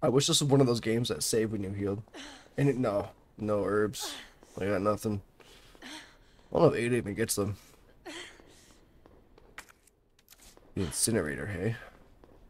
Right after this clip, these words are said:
That's, that's probably a good place to kill a final boss, or whatever.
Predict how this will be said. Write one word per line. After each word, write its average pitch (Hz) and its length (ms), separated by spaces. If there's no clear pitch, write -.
That's, 113 140
that's 117 160
probably 127 180
a 101 40
good 104 140
place 101 180
to 104 120
kill 104 240
a 98 40
final 98 300
boss, 92 540
or 90 180
whatever. 101 440